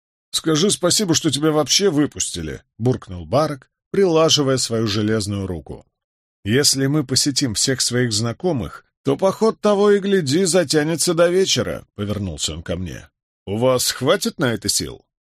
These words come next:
"Надо постараться успеть как можно больше", заявил я.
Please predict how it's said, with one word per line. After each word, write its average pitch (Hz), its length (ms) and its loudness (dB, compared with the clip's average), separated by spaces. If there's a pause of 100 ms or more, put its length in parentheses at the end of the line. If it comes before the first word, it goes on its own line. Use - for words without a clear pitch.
(680)
"Надо 117 320 -2
постараться 90 640 -4
успеть 80 320 -6
как - 200 -14
можно 90 300 -8
больше", 82 480 -8 (300)
заявил 92 480 -4
я. 76 320 -12